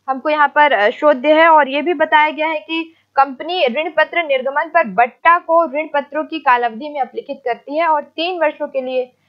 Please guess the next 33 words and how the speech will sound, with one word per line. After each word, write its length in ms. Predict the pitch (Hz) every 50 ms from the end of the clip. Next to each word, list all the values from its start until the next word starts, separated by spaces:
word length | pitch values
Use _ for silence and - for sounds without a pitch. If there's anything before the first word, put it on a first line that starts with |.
| _ _ _ _
हमको 180 | 247 247 240 294
यहाँ 220 | 277 277 254 240 -
पर, 120 | 269 262
अ, 140 | 247 - 208
general 340 | 226 196 233 226 240 254 254
entry 240 | 247 247 233 269 262
करनी 340 | - 226 208 214 226 254
है। 140 | 277 339 466 - _ _ _ _ _ -
तो 60 | 339
first 480 | 339 - 370 370 466 453 - _ -
जो 160 | 269 240 285 320
यहाँ 240 | 311 320 320 330
पर 180 | 320 320 320 349
हम 160 | 349 330 320
discount 640 | - 214 226 208 269 269 - 262 254 269 302 311 -
के 80 | 311
लिए 100 | 311 302
account 260 | 285 294 240 247 269
बनाएंगे 600 | 294 247 262 262 254 254 277 320 320 277 294 311 285
वो, 520 | 254 233 285 311 320 330 294 - 233 233 - _ _ _ _ _ _
अ, 400 | - 220 226 226 226 220 220 220
discount 560 | 202 196 262 277 - - 247 262 294 339 311
की, 280 | 320 330 320 311 202 202
अ, 160 | 247 233 226
जो, 220 | 214 202 254 294
अ, 300 | 269 277 - 190 220 214
general 340 | 208 185 247 285 294 370 392
entry 260 | 392 370 339 285 320
होती 360 | 339 320 285 269 214 - 262 277
है 60 | 254
इसके 420 | - - 269 262 - _ _ 359
आधार 360 | 339 330 302 349 311 302 302 -
पर 220 | - 302 302 320